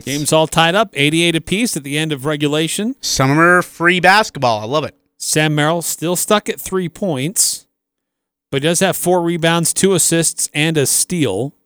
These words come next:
Speaker 2: Oh, nice.
Speaker 1: Uh, sixteen minutes of action, and he's a plus ten in the plus minus. So hopefully get some more playing time before the night's over.
Speaker 2: He's a plus ten right now?
Speaker 1: He's at a plus ten.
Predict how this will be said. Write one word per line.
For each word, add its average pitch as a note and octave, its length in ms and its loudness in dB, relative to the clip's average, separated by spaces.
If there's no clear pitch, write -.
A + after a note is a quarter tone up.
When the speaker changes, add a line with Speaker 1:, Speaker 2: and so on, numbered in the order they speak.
Speaker 2:
Oh, D#3+ 80 2
nice. D#3 420 2
Speaker 1:
Uh, A2+ 420 -8
sixteen D#3+ 540 -6
minutes D#3 260 -2
of D#3 80 -2
action, F3+ 480 -2
and A2 200 -10
he's A#2+ 180 -8
a A#2+ 80 -6
plus - 400 -2
ten D3+ 380 0
in G#2 100 -10
the A2 80 -10
plus - 320 -8
minus. A2+ 460 -12
So F#2+ 140 -12
hopefully A#2 280 -10
get C#3 120 -4
some D3 160 -4
more C#3+ 140 -6
playing D#3 300 -6
time E3 260 -2
before D#3 240 -4
the D#3 360 0
night's D#3+ 300 -2
over. G#3+ 340 -6
Speaker 2:
He's D3+ 120 6
a C#3+ 80 4
plus - 340 2
ten A3 220 2
right A#3+ 140 4
now? B3+ 280 2
Speaker 1:
He's C3 120 -8
at G3+ 100 0
a F3+ 60 0
plus - 320 -2
ten. F3 380 -6